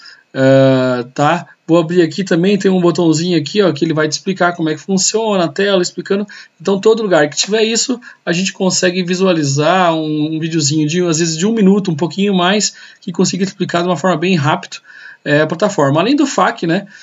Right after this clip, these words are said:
que a gente tem várias perguntas comuns aqui sobre segurança, pagamentos,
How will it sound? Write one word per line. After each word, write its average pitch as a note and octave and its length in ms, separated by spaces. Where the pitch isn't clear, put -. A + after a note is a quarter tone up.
que - 120
a D#3+ 40
gente F3 140
tem F#3+ 140
várias F#3 260
perguntas F3+ 460
comuns E3+ 420
aqui D#3+ 320
sobre C#3+ 260
segurança, F#3 720
pagamentos, D#3+ 1080